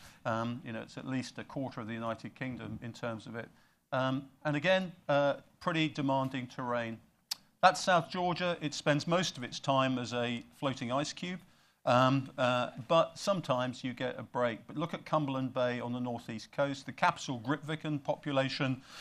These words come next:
<clears throat> forty-eight thousand seals, uh, and three people and the British Antarctic Survey normally.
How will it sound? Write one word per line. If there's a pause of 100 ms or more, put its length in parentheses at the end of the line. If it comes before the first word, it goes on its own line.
(340)
<clears throat>
forty-eight
thousand (160)
seals, (440)
uh,
and
three (220)
people
and
the
British
Antarctic
Survey
normally.